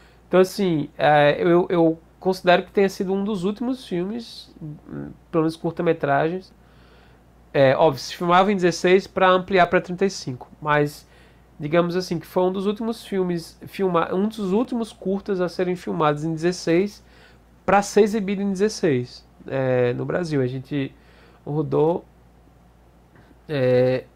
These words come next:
teve todo o processo de pós-produção ótico, né, que foi no Rio de Janeiro, na, é, no C T A V, teve,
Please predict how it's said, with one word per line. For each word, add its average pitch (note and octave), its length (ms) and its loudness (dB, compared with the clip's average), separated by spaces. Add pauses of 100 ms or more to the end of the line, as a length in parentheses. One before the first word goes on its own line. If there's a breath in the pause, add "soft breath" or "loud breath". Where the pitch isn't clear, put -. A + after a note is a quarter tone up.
(160)
teve C#3+ 200 -2
todo D#3+ 240 -2
o E3+ 40 -4
processo E3 460 -2
de D3 60 -12
pós-produção D3 1000 -2 (440 loud breath)
ótico, D#3 600 2
né, C#3+ 120 -4
que C#3 80 -16
foi D#3 140 -4
no C#3+ 80 -2
Rio C3+ 140 -2
de B2+ 60 -12
Janeiro, D3+ 520 -2
na, C3 400 -4 (960 soft breath)
é, B2+ 260 -2
no C#3 80 -10
C D3+ 160 -6
T D#3 140 -6
A D#3+ 80 0
V, D3 720 0
teve, C3+ 720 -6